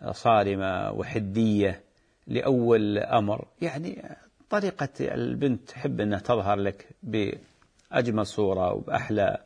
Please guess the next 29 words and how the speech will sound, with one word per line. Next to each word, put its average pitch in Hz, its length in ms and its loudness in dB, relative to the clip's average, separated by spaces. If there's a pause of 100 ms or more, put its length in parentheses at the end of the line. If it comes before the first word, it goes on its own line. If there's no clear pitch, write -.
(220)
وبأبهى 107 560 0
حالة، 101 440 2 (420)
فما 156 240 0
في 160 140 0
داعي 143 240 2
أنك 117 200 -2
تتخذ 117 420 -6
مثل 107 200 -2
هذه 107 160 4
المواقف. 95 520 -4 (240)
الحمد 147 280 -2
لله 147 300 6
اللي 123 140 2
كان 120 260 -2
معك 113 280 -4
أناس 110 480 -4
ناضجين 110 600 2 (340)
وقالوا 123 240 2
لك: 120 180 0
"لا، 120 120 2
ما 113 180 2
يصلح." 107 420 -2 (380)
الآن 147 300 4
البنت، 131 320 0
اللهم 117 320 0
بارك، 110 420 2 (460)
أعجبت 120 380 0
بمنطقها، 107 840 0
بحديثها. 104 880 0